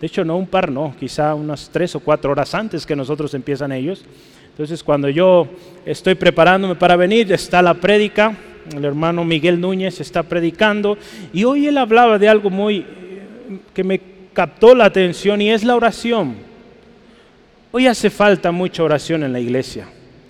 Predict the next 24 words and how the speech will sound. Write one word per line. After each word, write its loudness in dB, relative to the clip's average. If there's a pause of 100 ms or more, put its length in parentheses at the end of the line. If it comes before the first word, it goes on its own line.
(880)
Venga 0
los 2
viernes. -2 (2750)
Muy -8
pocos, -6 (420)
están -4
aquí. -8 (800)
Yo 0
el 2
jueves 4
los -2
invito. -2 (840)
El -2
viernes 2
en -4
particular 0
envié 0
invitación -2
especial -2 (1120)
al -2
equipo -2
y -2
no -4
vino. -4